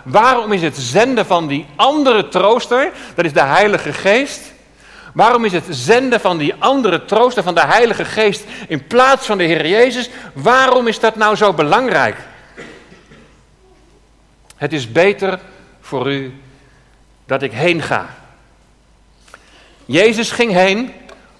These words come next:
om plaats te bereiden. Hij verliet deze wereld.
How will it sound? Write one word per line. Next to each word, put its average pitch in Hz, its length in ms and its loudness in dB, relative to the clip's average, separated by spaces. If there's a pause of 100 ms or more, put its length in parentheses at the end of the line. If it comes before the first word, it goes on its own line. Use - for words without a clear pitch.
(140)
om 214 200 -2
plaats 262 420 0
te 180 100 -6
bereiden. 120 540 0 (3750)
Hij 175 160 2
verliet 226 380 -2
deze 240 280 2
wereld. 220 540 -4